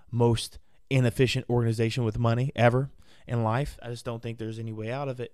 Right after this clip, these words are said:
if you're really looking to government to solve some of these issues. The best thing they can do is probably, uh,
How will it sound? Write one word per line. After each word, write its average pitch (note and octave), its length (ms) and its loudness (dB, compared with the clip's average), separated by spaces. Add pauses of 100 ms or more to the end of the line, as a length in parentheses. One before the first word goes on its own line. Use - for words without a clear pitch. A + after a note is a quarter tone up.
if A2 140 -18
you're G#2+ 100 -14
really G#2+ 220 -8
looking G#2+ 280 -14
to G#2 60 -14
government A2+ 360 -12
to A2 40 -16
solve G#2+ 320 -12
some G#2 140 -12
of G2+ 40 -8
these G2 180 -8
issues. G#2 380 -8
The G#2+ 60 -8
best G#2+ 200 0
thing G#2 120 -8
they G2 120 -6
can G2+ 100 -6
do A#2+ 180 -2
is G#2+ 100 -6
probably, G2+ 400 -8 (340)
uh, G2+ 320 -4